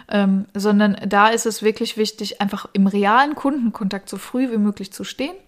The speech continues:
und dann zu sagen, „Okay, äh,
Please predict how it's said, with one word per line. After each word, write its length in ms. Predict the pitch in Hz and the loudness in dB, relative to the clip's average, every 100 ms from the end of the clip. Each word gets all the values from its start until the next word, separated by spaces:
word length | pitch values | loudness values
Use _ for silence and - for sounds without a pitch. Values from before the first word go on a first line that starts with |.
| _ - - - _ - | _ -20 -20 -20 _ -2
und 340 | 214 208 202 | 2 2 2
dann 180 | 226 359 | 0 -2
zu 140 | - | -6
sagen, 420 | 233 214 220 262 - | -4 -2 -2 -4 -6
„Okay, 320 | - - 302 339 - - - _ | -6 -4 -4 -6 -18 -20 -20 _
äh, 320 | 226 226 226 | 0 2 2